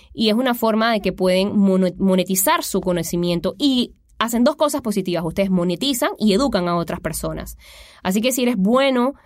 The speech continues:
escribiendo o, o, o sabes algo que puedes monetizar, el ebook es una forma muy fácil de hacerle llegar la información a las personas y lo puedes descargar.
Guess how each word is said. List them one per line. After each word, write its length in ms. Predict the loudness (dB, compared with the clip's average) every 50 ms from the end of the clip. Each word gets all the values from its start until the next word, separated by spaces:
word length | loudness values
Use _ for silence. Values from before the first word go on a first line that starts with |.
| _ _ _ _
escribiendo 720 | -6 -4 -2 0 0 2 2 2 2 2 2 2 2 2 2
o, 280 | 2 2 2 2 2
o, 300 | 2 2 2 2 0 0 0
o 160 | -2 -2 -2
sabes 420 | -2 0 0 2 2 2 0 0 0
algo 220 | 0 2 0 0
que 100 | 0 -2
puedes 200 | -2 0 0 0
monetizar, 500 | 2 2 0 0 0 -2 0 0 0 0
el 120 | 0 0 0 0
ebook 260 | 0 0 0 0 0
es 100 | -2 -2
una 200 | 0 -2 -2 -2
forma 320 | 0 0 0 0 0 0
muy 180 | 0 0 0 -2
fácil 320 | -2 -2 -2 -2 -2 -2
de 60 | -2
hacerle 320 | -2 -2 -4 -2 -2 -2 -2
llegar 220 | -2 -2 -2 -2
la 80 | -2 -2
información 480 | -2 -2 -2 -4 -4 -4 -4 -4 -4 -4
a 20 |
las 140 | -4 -4 -6
personas 580 | -8 -8 -2 0 0 0 0 0 -2 -2 -4 -4
y 120 | -6 -4
lo 100 | -4 -4
puedes 260 | -2 -2 -2 -2 -2 -4
descargar. 760 | -8 -8 -8 -8 -6 -6 -4 -2 0 2 2 2 0 -2